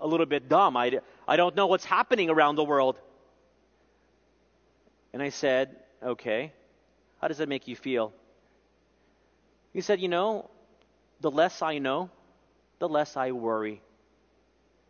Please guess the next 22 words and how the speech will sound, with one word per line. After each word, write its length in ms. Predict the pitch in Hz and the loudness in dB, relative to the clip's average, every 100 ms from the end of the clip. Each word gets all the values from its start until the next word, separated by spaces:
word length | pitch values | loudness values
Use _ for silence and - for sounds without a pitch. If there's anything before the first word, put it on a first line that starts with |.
| _ _ - | _ _ -12
In 80 | 156 | -4
many 200 | 180 196 | -2 0
ways, 320 | 165 156 156 | 0 0 0
ignorance 540 | 180 170 160 135 135 165 | -2 0 -2 -2 -4 -8
is 140 | 127 | -8
bliss. 560 | 127 165 214 - - - _ _ _ _ _ _ _ _ _ _ _ _ _ | -4 0 0 -2 -18 -20 _ _ _ _ _ _ _ _ _ _ _ _ _
I 60 | 127 | -6
said, 180 | 147 123 | -4 0
"There 180 | 127 | 0
you 140 | 120 107 | 0 -4
go." 260 | 101 95 - _ _ _ _ _ _ _ _ _ _ _ _ _ _ _ _ _ _ - | -6 -6 -10 _ _ _ _ _ _ _ _ _ _ _ _ _ _ _ _ _ _ -10
He 100 | 147 | -6
didn't 160 | 143 | -6
call 200 | 131 151 | 2 2
me 360 | 139 127 120 120 | 2 0 -4 -4
the 100 | 117 | -2
rest 240 | 117 113 | -2 -2
of 80 | 127 | -4
the 80 | 117 | -4
week. 260 | 107 101 - _ _ _ _ _ _ _ _ _ _ _ _ _ _ - | -4 -6 -10 _ _ _ _ _ _ _ _ _ _ _ _ _ _ -20
I 60 | |
checked 320 | - 156 - | -6 -4 -4